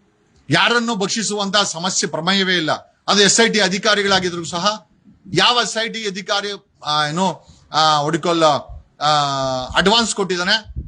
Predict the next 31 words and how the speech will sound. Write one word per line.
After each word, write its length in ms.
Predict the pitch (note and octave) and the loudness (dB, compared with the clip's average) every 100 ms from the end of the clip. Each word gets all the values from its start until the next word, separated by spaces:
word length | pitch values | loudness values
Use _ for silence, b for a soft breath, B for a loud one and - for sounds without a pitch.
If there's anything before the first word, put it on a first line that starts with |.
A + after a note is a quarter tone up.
| - - | -10 -2
ಅವನ 180 | F#3+ G#3 | 0 2
ಮೇಲೆ 300 | G#3 G#3+ A3 | 2 2 2
ಸಿ 200 | G#3+ G#3+ | 0 2
ಬಿ 120 | G3+ | 2
ಐ 80 | G3 | 2
ಕಂಪ್ಲೇಂಟ್ 440 | E3+ E3+ F#3 F3 | 0 0 0 2
ಆಗಿದೆ, 540 | D#3+ D#3 F#3 G3 - _ _ _ D3+ | 0 0 -2 -4 -8 _ _ _ 0
ಅವನ 180 | G3+ | 2
ಮೇಲೆ 260 | G#3 G#3 G3 | 2 2 2
ಡಿ 160 | E3 G3 | 4 4
ಆರ್ 140 | G3 | 4
ಐ 80 | F#3+ | 2
ಕಂಪ್ಲೇಂಟ್ 400 | F3 D#3+ E3+ D#3+ | -2 -4 -2 0
ಆಗಿದೆ, 520 | D3 D3 F#3 F3+ _ - | 0 -2 -6 -6 _ 0
ಅವನ 200 | F3+ A3 | 2 4
ಮೇಲೆ 580 | G#3+ G#3+ G#3 F3 - _ - | 4 4 4 2 -4 _ -6
ಇ 120 | F#3+ | -2
ಡಿ 120 | B3 | 0
ಕಂಪ್ಲೇಂಟ್ 440 | G#3 G3 F#3 F#3 E3 | -2 -2 -2 -2 0
ಆಗಿದೆ, 240 | D#3 E3+ | 0 2
ಅವನ 220 | F#3 F#3+ | 4 4
ಮೇಲೆ 240 | G3+ G#3 G3+ | 2 2 2
ಸಿ 200 | - A3+ | 2 2
ಬಿ 120 | A3 | 2
ಡಿ 120 | G3+ | 2
ಟಿ, 120 | F#3+ | 0
ಸೆಂಟ್ರಲ್ 320 | F3 F3+ G3+ F#3+ | 0 0 0 0
ಬೋರ್ಡ್ 240 | F3+ F#3 | 0 0
ಆಫ್ 160 | E3+ C#3 | 0 2
ಡೈರೆಕ್ಟ್ 240 | E3+ F#3 | 2 2
ಟ್ಯಾಕ್ಸ್, 240 | F3+ F3+ | -2 -2